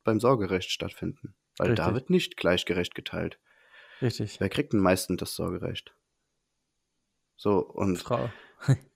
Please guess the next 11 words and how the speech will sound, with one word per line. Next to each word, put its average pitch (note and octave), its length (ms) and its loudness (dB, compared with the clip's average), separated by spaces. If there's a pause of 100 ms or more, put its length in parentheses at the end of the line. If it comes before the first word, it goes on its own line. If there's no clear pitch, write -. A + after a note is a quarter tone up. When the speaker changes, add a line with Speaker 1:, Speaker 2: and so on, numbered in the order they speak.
(160)
Speaker 1:
ja. - 300 -2 (320)
Ja, D3 380 4
das G#2+ 160 -6
ist - 140 -2
Speaker 2:
Ja, B2 160 10
Speaker 1:
halt - 0 -
so. G#2+ 280 2 (160)
Also G2+ 180 2
Speaker 2:
es C3 220 -6
ist C3 160 -12
so. A#2 240 -4